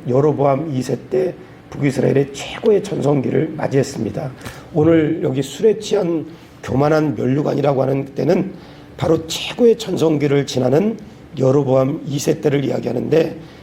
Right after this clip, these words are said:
그때 북이스라엘 백성들이 부-, 물질적으로 풍요한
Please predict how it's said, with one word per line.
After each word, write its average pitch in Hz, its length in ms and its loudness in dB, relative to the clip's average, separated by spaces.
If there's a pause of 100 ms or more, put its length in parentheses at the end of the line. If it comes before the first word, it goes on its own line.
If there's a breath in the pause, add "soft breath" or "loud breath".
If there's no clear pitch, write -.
(140 loud breath)
그때 170 680 0 (100)
북이스라엘 160 480 0
백성들이 151 680 0 (800 loud breath)
부-, - 240 -8
물질적으로 151 640 4
풍요한 151 800 -2